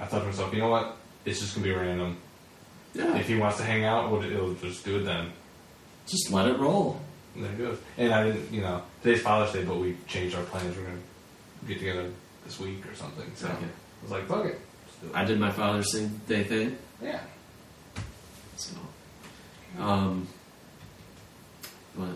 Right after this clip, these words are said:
Speaker 2: what else was I gonna say? Oh, gambling. Did I, did I bring that up?
Speaker 1: Let's get into the gambling,
Speaker 2: Okay.
Speaker 1: because
Speaker 2: Yes.
Speaker 1: you, let's get into money with you.
Speaker 2: Okay.
Speaker 1: This is
Speaker 2: No,
Speaker 1: why I
Speaker 2: okay,
Speaker 1: say,
Speaker 2: I don't wanna
Speaker 1: this is
Speaker 2: get
Speaker 1: why I
Speaker 2: too
Speaker 1: say you're a fucking alien.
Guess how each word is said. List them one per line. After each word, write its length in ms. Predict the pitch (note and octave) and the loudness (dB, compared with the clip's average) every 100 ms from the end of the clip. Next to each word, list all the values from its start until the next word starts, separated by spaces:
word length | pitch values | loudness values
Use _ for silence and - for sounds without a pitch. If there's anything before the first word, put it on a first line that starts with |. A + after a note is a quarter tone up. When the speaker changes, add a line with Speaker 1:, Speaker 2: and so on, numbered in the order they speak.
| F#2 | -6
Speaker 2:
what 100 | E2+ | -6
else 180 | E2 - | -6 -6
was 80 | |
I 40 | E2 | -8
gonna 160 | E2 | -8
say? 140 | - F2 - - - | -8 -8 -10 -10 4
Oh, 340 | A#2+ A#2+ - - | 6 6 2 0
gambling. 440 | G#2+ A2 F2+ D#2 | 2 4 2 0
Did 100 | F#2 | 0
I, 40 | F#2 | 0
did 220 | E2+ G2 | 0 0
I 200 | G2 F#2 - - - | 0 0 -6 -16 -2
bring 160 | G#2+ | 2
that 120 | G#2 | 4
up? 100 | G#2 | 6
Speaker 1:
Let's 220 | E3 G#3 G3+ | 8 8 6
get 100 | F#3 | 8
into 200 | E3+ C#3+ | 8 6
the 120 | A#2 | 4
gambling, 360 | G#2+ G2 F#2+ F#2+ | 4 2 4 2
Speaker 2:
Okay. 180 | - - | 2 -2
Speaker 1:
because 340 | G#2+ C3 B2 | 2 4 6
Speaker 2:
Yes. 160 | G2 B2+ E3 | 4 6 8
Speaker 1:
you, 600 | C4+ A3+ D#3+ C3+ B2+ B2+ - - - - - - - - - - - - - - | 8 8 8 8 6 2 -6 -16 -20 -20 -20 -20 -20 -18 -18 -18 -16 -14 -12 4
let's 240 | E3 C4 | 6 8
get 160 | F4+ F4 | 8 8
into 140 | A3+ | 8
money 320 | D3 C3 A#2+ | 6 6 4
with 140 | G2+ F2+ | 2 0
you. 200 | E2 - - - | -2 -6 -10 -6
Speaker 2:
Okay. 200 | F2 E2 - - - - - - - - - - - - - - | -4 -4 -8 -14 -20 -20 -20 -20 -20 -20 -20 -20 -20 -20 -20 0
Speaker 1:
This 160 | E3+ D4+ | 2 8
is 20 | |
Speaker 2:
No, 60 | |
Speaker 1:
why 140 | - F#3 | 10 10
I 20 | |
Speaker 2:
okay, 80 | F3+ | 8
Speaker 1:
say, 200 | F3 - | 8 8
Speaker 2:
I 80 | D3+ | 8
don't 80 | F3 | 8
wanna 80 | F3 | 8
Speaker 1:
this 80 | - | 8
is 40 | |
Speaker 2:
get 60 | F4+ | 10
Speaker 1:
why 80 | E4+ | 10
I 20 | |
Speaker 2:
too 80 | E4+ | 8
Speaker 1:
say 200 | B3 A3 | 8 6
you're 220 | G3 G#3+ F3+ | 8 6 6
a 20 | |
fucking 460 | - E3+ F3 D3 B2+ | 2 2 4 4 4
alien. 420 | C3 G#2+ F2 | 4 4 0